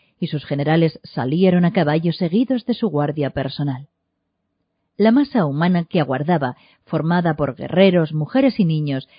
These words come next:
hizo un pasillo al rey hasta que éste ocupó su lugar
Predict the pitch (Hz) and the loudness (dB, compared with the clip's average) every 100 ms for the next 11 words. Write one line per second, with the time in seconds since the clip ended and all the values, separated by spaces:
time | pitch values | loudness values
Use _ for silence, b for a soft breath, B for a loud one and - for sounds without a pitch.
0 | b b 208 196 190 170 139 - 175 165 | b b 0 4 4 2 -4 -2 0 2
1 | 147 127 156 151 135 _ - 180 165 - | 2 0 0 0 -2 _ -8 -4 -4 0
2 | 165 208 - 143 - b b - 170 165 | 0 0 -2 -6 -6 b b -2 0 0
3 | 151 247 - 247 185 135 127 | 0 -2 0 0 0 0 -6